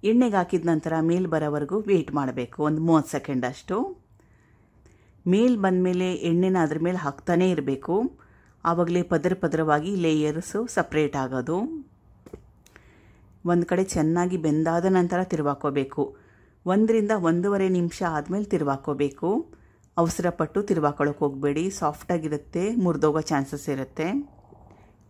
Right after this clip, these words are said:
ಎಣ್ಣೆ ಏನಾದರೂ ತುಂಬಾನೇ ಜಾಸ್ತಿ ಕಾದೋಗಿ ಹೊಗೆ ಬರ್ತಾ ಇದ್ರೆ ಫ್ಲೇಮ್ನ ಅಡ್ಜಸ್ಟ್ ಮಾಡ್ಕೊಳ್ಳಿ, ಕಡಿಮೆ ಮಾಡ್ಕೊಳ್ಳಿ. ಅಥವಾ ಕಡಿಮೆ ಕಾದಿದೆ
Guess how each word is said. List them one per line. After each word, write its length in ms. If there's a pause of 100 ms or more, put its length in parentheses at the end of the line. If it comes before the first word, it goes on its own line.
(140)
ಎಣ್ಣೆ 240
ಏನಾದರೂ 340
ತುಂಬಾನೇ 300 (100)
ಜಾಸ್ತಿ 260 (100)
ಕಾದೋಗಿ 500 (140)
ಹೊಗೆ 280
ಬರ್ತಾ 320
ಇದ್ರೆ 200 (180)
ಫ್ಲೇಮ್ನ 320 (240)
ಅಡ್ಜಸ್ಟ್ 400
ಮಾಡ್ಕೊಳ್ಳಿ, 360 (100)
ಕಡಿಮೆ 220 (100)
ಮಾಡ್ಕೊಳ್ಳಿ. 420 (1040)
ಅಥವಾ 200 (120)
ಕಡಿಮೆ 340
ಕಾದಿದೆ 340